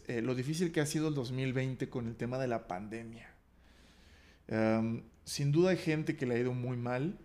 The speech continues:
no lo voy a poner en duda, e incluso algunos hemos perdido a seres queridos,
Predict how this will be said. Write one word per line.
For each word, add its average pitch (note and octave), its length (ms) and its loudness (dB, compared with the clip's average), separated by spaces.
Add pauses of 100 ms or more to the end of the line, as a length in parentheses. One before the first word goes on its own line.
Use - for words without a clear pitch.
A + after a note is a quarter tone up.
(440)
no C3+ 300 2
lo D#3+ 140 4
voy D3 140 4
a C#3 100 2
poner B2 240 -4
en B2 100 -4
duda, B2+ 300 -2
e D3 60 -2
incluso A#2+ 360 -4
algunos B2+ 380 -4
hemos B2 240 -6
perdido A#2 360 -2
a A#2 40 -4
seres A#2 320 -4
queridos, C3+ 600 -6